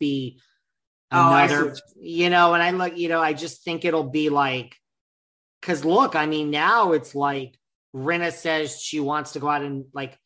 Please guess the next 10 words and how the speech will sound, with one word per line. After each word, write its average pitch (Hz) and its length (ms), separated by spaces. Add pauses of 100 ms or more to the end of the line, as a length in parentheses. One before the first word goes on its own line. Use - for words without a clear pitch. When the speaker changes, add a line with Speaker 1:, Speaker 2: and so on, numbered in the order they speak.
(240)
Speaker 1:
murder 165 460
someone, 143 680
and 147 240
Erica 160 420
and 151 240
Kyle 143 480
and 131 140
Dorit 131 300
are 135 100
like, 120 240